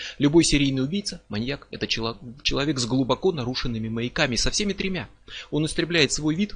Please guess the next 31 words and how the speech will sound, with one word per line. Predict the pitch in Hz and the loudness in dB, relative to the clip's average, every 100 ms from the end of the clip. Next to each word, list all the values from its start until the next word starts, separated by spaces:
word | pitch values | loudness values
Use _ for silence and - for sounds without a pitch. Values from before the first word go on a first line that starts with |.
| - | -8
нарушая | 104 113 - 107 | -4 -2 0 0
третий | - 110 - | 0 0 -2
маяк. | 92 92 87 - - - - | -6 -8 -14 -18 -20 -20 -4
Он | 139 | 2
часто | 135 151 151 | 6 6 4
невменяем | 151 156 113 127 151 147 110 113 | 2 2 2 0 2 4 4 2
и | |
не | 120 | 0
контролирует | 135 127 135 151 127 104 | -4 -2 0 2 2 0
свои | - 107 117 | -2 -4 -4
навязчивые | 127 120 - 101 104 | -2 2 2 2 -4
стремления, | - 117 156 165 107 | -4 -4 -2 -2 -2
желания, | - 113 143 139 92 | -4 -4 -4 -6 -8
это | - - | -10 -12
нарушение | 95 - 107 - | -8 -4 -4 -6
второго. | - 127 175 - - - _ _ - - - | -8 -6 -6 -8 -14 -20 _ _ -14 -12 -2
И | 143 | 0
однажды | 160 170 160 | 2 2 2
он | 143 | 0
будет | 147 139 | 0 -2
схвачен | - 214 214 120 | -4 -2 0 0
и | 131 | 0
уничтожен, | 139 143 - - 151 107 104 | -2 -2 -2 0 0 0 0
а | 104 | -2
часто | - 131 - | 0 -2 -2
маньяк | 110 117 120 - | -4 -4 -4 -4
сам | - 117 | -4 -4
хочет, | 110 101 - - | -6 -8 -6 -8
чтобы | - - | -10 -12
его | 92 | -14
поймали. | - 95 95 95 | -14 -12 -12 -12